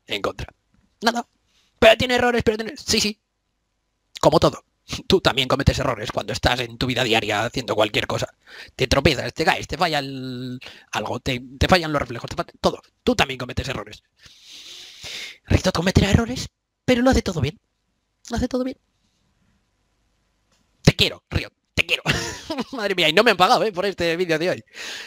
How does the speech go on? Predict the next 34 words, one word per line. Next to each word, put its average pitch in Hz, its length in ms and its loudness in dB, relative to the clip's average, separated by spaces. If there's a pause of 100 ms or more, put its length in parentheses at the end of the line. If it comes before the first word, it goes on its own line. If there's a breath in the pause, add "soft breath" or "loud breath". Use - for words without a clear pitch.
(140 loud breath)
Más 156 160 0
que 175 80 -2
nada 165 160 2
porque 147 160 4
no 165 60 0
me 127 60 -2
conoce 131 300 -4
ni 123 80 -6
Cristo 143 240 -8
aquí. 123 160 -10 (960 loud breath)
Bien, 160 320 -2 (160)
y 170 80 -10
el 170 140 0
último 196 280 0
anuncio, 202 380 0
el 156 80 0
último, 135 840 -2 (240 loud breath)
la 139 180 2
última 143 400 0
cosa 147 200 2
que - 120 -10
ya 107 140 0
nos 113 160 -2
ha 120 80 2
dejado 123 240 2
a 127 40 -4
todos 135 380 0 (380)
rotos, 160 420 4
es - 160 2
el 135 120 -2
mayor 135 420 0
anuncio 123 320 0
de 123 80 4
todos. 120 320 0